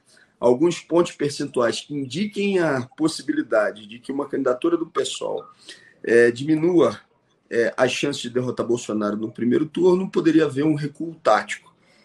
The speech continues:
dessa candidatura, depois de participar dos debates, depois de organizar a nossa luta, depois de ter um papel também formativo no período eleitoral.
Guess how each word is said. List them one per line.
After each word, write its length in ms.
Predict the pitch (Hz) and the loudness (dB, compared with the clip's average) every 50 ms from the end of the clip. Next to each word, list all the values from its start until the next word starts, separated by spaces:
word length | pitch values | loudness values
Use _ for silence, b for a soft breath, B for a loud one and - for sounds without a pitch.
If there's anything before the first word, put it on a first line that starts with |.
| _ _ _ | _ _ _
dessa 380 | - 151 123 117 117 - - | -2 2 4 4 4 2 0
candidatura, 460 | 135 - - 139 139 131 - - 123 123 | -2 -2 0 0 0 -2 -2 -2 -2 2
depois 540 | 135 190 202 - - 170 196 208 202 175 | 2 2 2 4 4 6 6 6 6 4
de 80 | 135 135 | 0 -6
participar 560 | 120 - 127 123 120 - 104 - - 101 101 | -6 -6 -6 -8 -6 -10 -14 -10 -8 -6 -6
dos 140 | 101 110 110 | -6 -8 -6
debates, 580 | 117 117 113 104 104 110 113 123 120 - - b b b b b b b b _ | -6 -6 -4 -2 -2 -2 -2 -2 -6 -10 -12 b b b b b b b b _
depois 380 | - 139 139 139 175 185 185 160 | 0 0 2 4 4 4 4 4
de 80 | 170 | 2
organizar 460 | 156 135 131 127 131 127 123 120 120 | 0 0 -2 -2 -2 -2 -2 -4 -4
a 40 | 113 | -4
nossa 260 | 113 110 110 - - | -4 -6 -8 -8 -10
luta, 560 | 92 98 104 127 143 147 139 - - 143 143 143 b b b b b b _ | -8 -6 -2 0 0 0 0 -2 -4 -4 -4 -6 b b b b b b _
depois 600 | - 127 143 143 - - 135 143 147 147 156 151 | 0 2 2 2 2 2 4 6 6 6 4 2
de 140 | 156 160 156 | 0 -4 -6
ter 220 | - - 131 135 | -4 -2 -2 -2
um 120 | 151 147 | -2 -2
papel 420 | - - 147 - - 101 104 123 123 | -2 -4 -4 -2 0 0 0 0 -2
também 280 | - 127 123 123 127 | -4 -4 -4 -2 -4
formativo 840 | 123 - - 139 127 135 143 139 139 - - - 139 151 139 127 123 | -4 -6 -8 -8 -6 -6 -6 -6 -6 -6 -4 0 0 0 0 0 -4
no 100 | 113 120 | -4 -4
período 400 | 120 - 113 104 107 110 110 117 | -2 -2 0 2 2 2 2 2
eleitoral. 640 | 117 120 117 117 - - - - - - - - | 2 2 0 0 0 0 0 0 0 -2 -4 -6